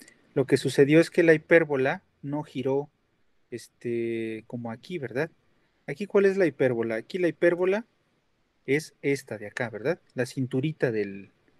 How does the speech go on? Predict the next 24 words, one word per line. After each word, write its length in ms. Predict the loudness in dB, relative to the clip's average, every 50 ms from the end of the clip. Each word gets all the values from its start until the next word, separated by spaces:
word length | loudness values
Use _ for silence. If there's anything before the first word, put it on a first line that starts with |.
| _ _ _ _ _ _ -6
del 160 | -4 -4 -4
hiperboloide. 680 | -4 -2 -2 0 0 0 -2 -2 -2 -2 -4 -6 -10 -20 _ _ _ _ _ _ _ _
La 120 | -2 -2 -2
giran 380 | 0 2 4 4 6 6 4
alrededor 420 | 2 2 2 2 4 4 4 4 4
del 240 | 4 2 2 2 2
eje 240 | 0 -2 -2 -4
Z 420 | -2 0 -2 -2 0 -2 -6 -6 -8 _ _ _ _ _ _ _ _ _ _ _ -10
y 100 | -8 -6
como 240 | -4 -2 -2 -2 -4
que 60 | -6
están 220 | -4 -4 -4 -4
girando 440 | -4 -4 -2 0 0 0 0 0 -2
la, 300 | -2 -2 -4 -6 -8 -10
la 160 | -8 -8 -8
hipérbola, 840 | -10 -6 _ 0 0 0 0 0 -2 0 0 0 0 0 -2 -4 -4
este, 480 | -8 -10 -14 _ -12 -10 -10 -8 -8 -10
haciendo 360 | -8 -4 -2 0 0 0 -2
que 120 | -4 -6
coincidan 560 | -6 -6 -6 -6 -4 -2 -2 -2 -2 -2 -4
los, 340 | -4 -6 -8 -8 -12 -20 -20 _ _ _ _ _ _ _ _ _ _ -6
los 180 | -4 -4 2 4
vértices, 600 | 6 6 6 4 0 -8 -10 -8 -8 -10 -12 -12
¿verdad? 280 | -8 -4 -2 -2 -4